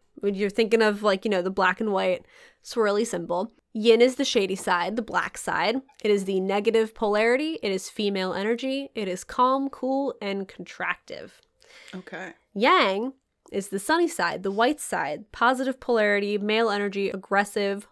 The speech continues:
Speaker 1: warmth, and expansive. One cannot survive without the other. And here's another exciting extra for you. And I got this information from a YouTube channel called Learn Chinese Now. In Chinese medicine, different parts of the body are considered either yin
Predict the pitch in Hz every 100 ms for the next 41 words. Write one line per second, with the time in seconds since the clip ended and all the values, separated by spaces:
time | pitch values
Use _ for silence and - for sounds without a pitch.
0 | - 196 190 185 190 - - 185 - -
1 | 202 196 196 - - - 202 196 208 208
2 | 226 226 226 226 220 220 220 233 240 196
3 | - - _ - - - _ 208 220 349
4 | 285 254 233 226 196 - 190 175 175 180
5 | - 180 190 175 190 277 - _ - -
6 | 240 214 208 202 196 208 196 214 208 226
7 | 208 214 196 196 - 220 - 202 196 196
8 | 190 185 190 190 185 190 185 180 185 -
9 | 190 185 202 302 - - - - 233 220
10 | 220 269 269 262 254 240 - 226 262 466
11 | - 202 185 180 - 196 254 294 269 -
12 | 208 208 180 - - 175 190 285 302 -
13 | 196 - 175 185 - 175 196 196 175 156
14 | 180